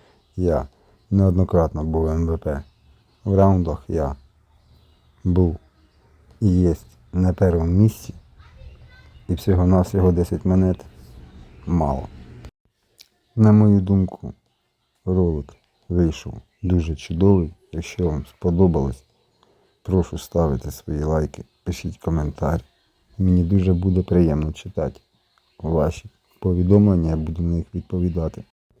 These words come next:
Підписуйтесь на YouTube канал з колокольчиком, підписуйтесь на Telegram канал. Якщо ти додивився саме до цього моменту, напиши слово кіберспорт.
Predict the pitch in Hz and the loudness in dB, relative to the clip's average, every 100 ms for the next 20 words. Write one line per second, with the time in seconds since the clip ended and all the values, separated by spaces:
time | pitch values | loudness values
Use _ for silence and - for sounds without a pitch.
0 | _ _ _ - 120 - 131 120 107 101 | _ _ _ -10 -8 -4 -2 0 -2 -2
1 | 110 104 98 98 - 98 90 87 - 87 | 2 4 4 -2 -4 -2 -2 -2 -2 -4
2 | - 95 82 - 85 62 - 82 - 76 | -2 -2 -4 -8 -10 -10 -12 -14 -8 -8
3 | 67 - 73 - 78 76 73 76 80 78 | -8 -8 -8 -6 -6 -4 -2 -2 -2 -4
4 | - 67 67 65 _ _ _ _ _ _ | -6 -8 -8 -10 _ _ _ _ _ _
5 | _ - - _ _ _ _ _ - 113 | _ -20 -20 _ _ _ _ _ -8 -6
6 | - 120 107 104 98 107 101 - 95 98 | -2 0 2 4 4 4 4 0 -4 -2
7 | 92 92 90 107 95 98 98 92 92 80 | -2 -2 -2 -2 0 0 0 -2 -4 -6
8 | 71 82 - 76 73 - 92 82 80 95 | -6 -10 -10 -12 -12 -6 -4 -4 -4 0
9 | 90 85 - - 85 80 - | 0 -2 -6 -8 -8 -8 -12